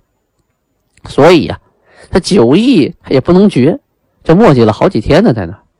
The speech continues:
出兵的各个贝勒各以为政啊，难免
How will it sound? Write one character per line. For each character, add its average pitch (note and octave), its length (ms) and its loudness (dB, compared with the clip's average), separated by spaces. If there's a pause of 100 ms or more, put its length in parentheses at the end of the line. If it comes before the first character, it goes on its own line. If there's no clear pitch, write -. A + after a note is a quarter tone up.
(520)
出 F3+ 240 2
兵 E3+ 220 2
的 C#3 180 0 (300)
各 - 160 0
个 A#2 100 0
贝 B2+ 200 2
勒 F#2 120 -4 (840)
各 B3+ 340 2
以 F2 200 -4
为 F#2+ 240 0
政 B2+ 220 -2
啊， - 220 -10 (180)
难 A2 240 0
免 G2 400 0